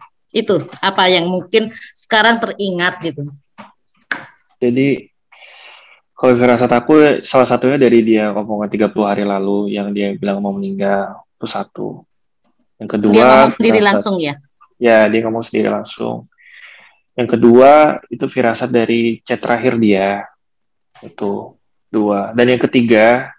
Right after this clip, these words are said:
Speaker 2: itu saya ada firasat sama adiknya. Waktu itu aku chat-chatan sama adiknya. Di saat kemarin, aku kayak chat adiknya kayak punya, punya hati yang kayak apa ya?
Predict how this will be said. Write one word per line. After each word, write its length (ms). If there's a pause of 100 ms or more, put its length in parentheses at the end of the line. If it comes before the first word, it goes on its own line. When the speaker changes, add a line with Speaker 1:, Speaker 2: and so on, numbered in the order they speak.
(100)
Speaker 2:
itu 400
saya 320
ada 80
firasat 400
sama 320
adiknya. 320
Waktu 240
itu 80
aku 200
chat-chatan 520
sama 240
adiknya. 400 (1300)
Di 160
saat 240
kemarin, 800
aku 560 (1120)
kayak 560
chat 160
adiknya 400
kayak 400
punya, 560
punya 320
hati 640
yang 240
kayak 400
apa 160
ya? 120